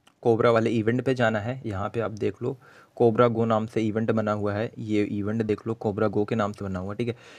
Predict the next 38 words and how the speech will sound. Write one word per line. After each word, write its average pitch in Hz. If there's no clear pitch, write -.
इस 127
इवेंट 123
को 120
ओपन 131
करना 127
है 123
finally। 113
और 104
इस 120
इवेंट 120
को 117
ओपन 127
करने 120
के 120
लिए 117
ऊपर 120
आप 110
स्क्रीन 127
पे 135
देख 113
सकते 120
हो, 117
यहाँ 113
पे 123
स्क्रीन 131
के 139
ऊपर 127
आपको 127
दिया 120
गया 120
है, 123
एक 120
छोटा 123
सा 135
गेम 117
दिया 123
गया 107
है। 127